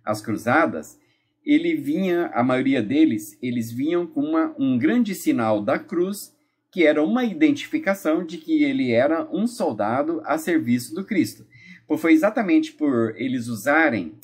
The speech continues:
esse sinal da cruz que as suas expedições militares passaram a ser chamadas de cruzadas. Perceberam aí?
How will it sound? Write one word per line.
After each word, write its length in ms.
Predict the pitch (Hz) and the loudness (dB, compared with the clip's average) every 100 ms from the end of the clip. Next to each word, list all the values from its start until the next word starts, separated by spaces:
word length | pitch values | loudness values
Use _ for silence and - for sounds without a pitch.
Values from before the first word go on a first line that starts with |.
| - | -10
esse 240 | 117 120 | -8 -8
sinal 400 | - 101 113 185 | -6 -4 -2 -2
da 100 | 226 | -4
cruz 460 | 226 320 175 175 - _ _ _ | -2 0 0 -2 -16 _ _ _
que 80 | - | -2
as 120 | 147 | -2
suas 320 | - 220 196 | 0 -2 -2
expedições 720 | 147 120 139 117 107 170 208 196 | -4 -2 -2 -2 -2 -2 -2 -2
militares 680 | 190 175 139 123 156 156 | -2 -2 0 0 0 -4
passaram 560 | - 208 - 165 165 170 | -4 -4 0 0 0 -2
a 80 | 180 | -4
ser 400 | - 147 156 156 - - | -2 0 0 -2 -8 -6
chamadas 680 | - 190 135 131 156 185 - | -2 0 2 0 0 -2 -2
de 220 | 135 139 | 0 0
cruzadas. 680 | 208 226 202 101 71 - - _ _ _ | -2 -2 0 -2 -4 -16 -20 _ _ _
Perceberam 680 | 254 254 170 127 113 107 101 | 0 2 2 2 2 0 -2
aí? 360 | 104 196 240 | -2 -2 -4